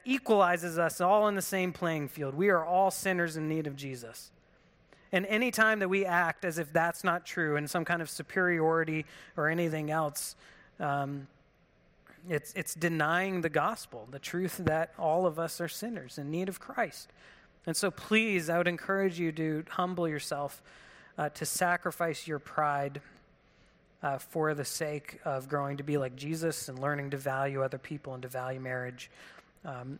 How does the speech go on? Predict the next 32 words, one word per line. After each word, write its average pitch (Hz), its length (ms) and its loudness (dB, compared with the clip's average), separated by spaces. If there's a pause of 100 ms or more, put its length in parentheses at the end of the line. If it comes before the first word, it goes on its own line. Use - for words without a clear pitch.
in 147 160 -6
the 123 80 -10
church. - 460 -14 (2000)
Let's 143 160 -6
pray. 127 160 -4 (1080)
Lord, 170 240 6
I 160 80 4
thank 180 220 -6
you 175 60 -6
so 170 200 -2
much 160 240 -2
for 143 560 -2 (380)
your 131 160 -4
word. 165 440 0
I 127 140 -4
thank 147 260 -6
you 147 120 -6
for 139 340 -6 (100)
even 156 220 -4
the 143 80 -2
passages 151 680 -2
that 143 340 -2 (1300)
we'd 185 160 4
rather 214 280 6
skip 226 380 2
over, 196 800 6
and 165 180 -4
I 175 80 2
just 170 220 -8
pray 175 260 4
that, 170 280 2
um, 151 480 -4